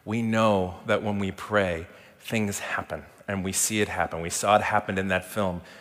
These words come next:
we saw that little boy Foley just have an extra measure of bravery, not to hide, but to get out of the boat. We saw God bring up police officers who were sympathetic to the cause of slavery on the lake.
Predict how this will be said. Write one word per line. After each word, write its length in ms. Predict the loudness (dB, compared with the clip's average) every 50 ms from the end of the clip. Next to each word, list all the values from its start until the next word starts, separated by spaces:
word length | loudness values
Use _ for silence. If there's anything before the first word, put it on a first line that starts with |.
| -20 -14 -10
we 60 | -6
saw 400 | -4 -4 -4 -2 2 4 4 4
that 140 | 4 4 2
little 160 | 2 0 0
boy 240 | 0 2 0 0 0
Foley 440 | -2 -4 -2 -2 0 0 0 -2 -4
just 220 | -6 -8 -10 -8 -8
have 220 | -4 -2 -2 -2
an 80 | -2 -2 0
extra 320 | 0 -2 -2 -4 -4 -4 -4
measure 380 | -2 -2 -2 -2 -2 -2 -2
of 180 | -2 -4 -6 -4
bravery, 440 | 0 0 2 2 0 -2 -4 -6 -2
not 260 | -2 -2 -2 -2 -2
to 80 | -6 -6
hide, 440 | -2 2 4 4 4 4 2 0 -4 -10 -16 -16 -16 -18 -10 -8
but 100 | -8 -6
to 80 | -6 -10
get 280 | -8 -6 -4 -2 -2 -2
out 280 | 0 2 0 0 0
of 120 | -4 -8 -8
the 80 | -10
boat. 420 | -6 -2 0 0 0 0 -2 -6 -8
We 120 | -8 -6
saw 600 | -6 -6 -6 -4 0 4 6 6 6 6 6 4
God 340 | 2 2 2 2 2 2 0
bring 240 | -4 -2 -2 2 2
up 180 | 2 2 0 -2
police 420 | -6 -4 -2 -2 -4 -2 0 0
officers 600 | 0 0 -2 -4 -8 -8 -6 -4 -4 -4 -4 -6
who 80 | -8 -8
were 80 | -6
sympathetic 680 | -6 -4 -6 -6 -6 -8 -6 -2 0 0 0 0 -2 -4
to 60 | -8
the 80 | -10 -4
cause 340 | 0 2 4 4 2 0
of 80 | -4 -8
slavery 440 | -8 -4 -2 0 0 0 -2 -4 -4
on 120 | -4 -4
the 80 | -4 -4
lake. 300 | -4 -4 -4 -4 -6